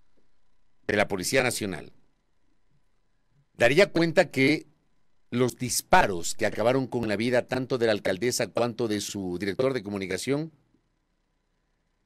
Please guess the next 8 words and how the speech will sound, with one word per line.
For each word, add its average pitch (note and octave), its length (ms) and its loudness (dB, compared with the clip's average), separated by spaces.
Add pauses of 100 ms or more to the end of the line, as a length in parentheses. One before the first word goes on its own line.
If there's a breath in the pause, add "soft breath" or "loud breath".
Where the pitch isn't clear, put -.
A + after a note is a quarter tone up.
(380)
se - 320 2
habrían G3 580 2 (500)
generado D#3+ 600 4
desde C#3 240 2
el B2 60 0
interior B2 440 2
del C#3 140 0
vehículo. C3 420 0